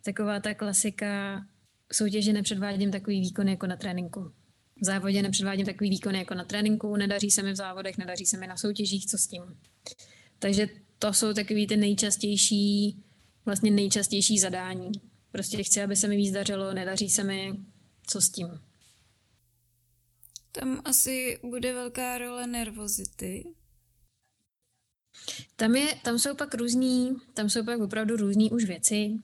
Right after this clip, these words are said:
Speaker 1: Eh, je to, je to často tím, že člověk samozřejmě chytí, chytí tak jako nervy
Speaker 2: Mhm.
Speaker 1: předtím,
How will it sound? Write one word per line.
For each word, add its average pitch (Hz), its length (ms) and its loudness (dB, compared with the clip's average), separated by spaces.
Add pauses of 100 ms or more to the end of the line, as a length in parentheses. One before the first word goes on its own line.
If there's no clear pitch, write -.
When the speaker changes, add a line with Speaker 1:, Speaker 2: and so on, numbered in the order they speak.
(220)
Speaker 1:
Eh, 208 40 0 (360)
je 202 120 2
to, 220 300 -2
je 208 140 0
to 233 120 -4
často 214 380 2
tím, 214 260 6
že 208 460 0 (240)
člověk 202 420 -2
samozřejmě 196 720 0 (800)
chytí, 208 320 0
chytí 196 420 2
tak 185 200 -4
jako 190 200 -2
nervy 185 280 0
Speaker 2:
Mhm. - 40 -8
Speaker 1:
předtím, 226 460 6